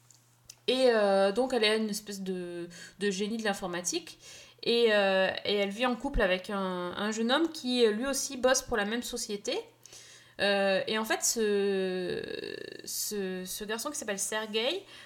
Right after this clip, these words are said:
euh, un jour, il va o-, obtenir une espèce de promotion au s-, au sein de cette boîte. Il se fait remarquer parce qu'il a réussi à faire quelque chose de, euh, bah, que, que les autres programmeurs informatiques n'avaient pas réussi à trouver. Et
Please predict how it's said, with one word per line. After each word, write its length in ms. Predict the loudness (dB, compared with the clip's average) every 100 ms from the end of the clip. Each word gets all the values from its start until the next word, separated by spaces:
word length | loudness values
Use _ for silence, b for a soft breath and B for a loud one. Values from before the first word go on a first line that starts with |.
| B
euh, 400 | 0 4 4 2
un 140 | 2 0
jour, 200 | 0 -2
il 100 | 0
va 680 | 2 4 4 4 2 0 -2
o-, 160 | -2 0
obtenir 400 | 0 0 -2 0
une 100 | 0
espèce 280 | -2 -4 -2
de 80 | -2
promotion 720 | 0 0 0 0 0 -2 -2
au 40 |
s-, 220 | -2 -4 -6
au 80 | -2
sein 240 | -2 -2
de 300 | -2 -2 -2 -4
cette 300 | -4 -6 -4
boîte. 320 | -2 -2 -4
Il 20 |
se 100 | -4
fait 120 | -4
remarquer 460 | -2 -2 -4 0 0
parce 140 | 0
qu'il 140 | -4 -4
a 100 | -2
réussi 300 | -4 -2 -6
à 60 |
faire 180 | -6 -12
quelque 200 | -12 -8
chose 240 | -6 -4
de, 360 | -6 -6 -6 -8 -10 B B B B -10
euh, 200 | -8 -8 -10
bah, 140 | -10
que, 220 | -4 -4
que 220 | -4 -4 2
les 180 | 6
autres 280 | 4 4 -2
programmeurs 640 | -2 2 2 4 2 2
informatiques 460 | 0 0 -2 -2 -2
n'avaient 200 | 0 0
pas 140 | 0
réussi 320 | -2 -2 -2 -4
à 40 |
trouver. 400 | -4 -4 -2 0
Et 180 | 2 2